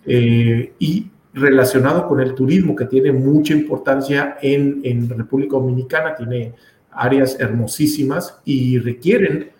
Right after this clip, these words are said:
jóvenes, eh, cuadros de profesionistas bien preparados. También está la maestría, eh, en desarrollo y gestión de la industria del entretenimiento. Mira qué,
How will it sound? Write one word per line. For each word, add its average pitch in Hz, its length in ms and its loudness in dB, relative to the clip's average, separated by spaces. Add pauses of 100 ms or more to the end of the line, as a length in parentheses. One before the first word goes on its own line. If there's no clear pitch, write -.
(160)
jóvenes, 135 580 0
eh, 120 540 -2
cuadros 156 500 -2
de 131 120 -2
profesionistas 131 680 -6
bien 139 180 -4
preparados. 131 540 -6
También 127 300 -2
está 135 440 -2 (400)
la 127 180 -2
maestría, 143 760 0 (440)
eh, 131 540 4
en 131 140 2
desarrollo 131 600 0
y - 80 -10
gestión 165 440 -2
de 160 100 2
la 127 80 -2
industria 123 400 -2
del 117 80 -6
entretenimiento. 110 720 -10
Mira 147 300 -4
qué, 156 280 -6